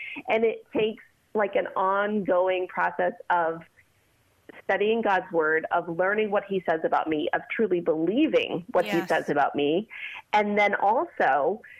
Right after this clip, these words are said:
Speaker 1: listening to what other people say about how I am helping them, you
Speaker 2: Mm-hmm.
Speaker 1: know, of, of how I have impacted them, and not dismissing that, not being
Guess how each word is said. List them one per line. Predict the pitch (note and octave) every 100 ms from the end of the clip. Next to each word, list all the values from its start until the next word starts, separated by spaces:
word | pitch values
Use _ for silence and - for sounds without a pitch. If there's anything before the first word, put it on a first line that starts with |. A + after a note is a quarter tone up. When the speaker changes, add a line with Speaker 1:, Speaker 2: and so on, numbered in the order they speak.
| - _ _ _ -
Speaker 1:
listening | G3+ C#4 - B4+ E4 C#4
to | C4
what | A3 G#3+
other | G#3+ G#3+
people | G#3 G#3+ G#3 E3+ E3
say | G3 C4 A#3+ D3+ D#3 F#3+ G#3
about | - G3 G3+ G3 -
how | - A3 G#3+ G#3+ G3+
I | F#3+ F#3+ G3+ -
am | F#3 F3+ F3 F3 F3 _ _ _ _
helping | - A3+ A3+ G#3+ E3+
them, | D3+ - - -
you | A#3+
Speaker 2:
Mm-hmm. | F#3
Speaker 1:
know, | F3 E3 E3+
of, | F3+ E3+ E3 -
of | F#3
how | - G3+ -
I | F3+ G#3+ A3
have | F#3
impacted | - F3+ F3 - E3
them, | D#3+ D#3 -
and | F3+ F#3
not | G#3 A#3 B3+ G3+
dismissing | G3+ - - A3 A3 F3+ D3+
that, | F#2 - - - - -
not | G#3 G#3+ A#3+ -
being | A3+ G3+